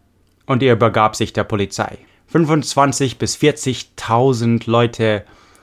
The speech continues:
kamen an, um eine Candlelight March, also Kerzenlichtmarsch, ähm, von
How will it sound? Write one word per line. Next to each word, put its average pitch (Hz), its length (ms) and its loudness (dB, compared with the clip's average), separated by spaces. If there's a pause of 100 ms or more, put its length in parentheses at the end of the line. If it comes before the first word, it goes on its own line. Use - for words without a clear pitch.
(440)
kamen 120 360 2
an, 123 260 2
um 120 140 0
eine 104 340 0
Candlelight 104 880 0
March, 104 380 0
also 92 260 -6
Kerzenlichtmarsch, 104 1300 -4 (480)
ähm, 98 440 -4 (300)
von 101 460 -2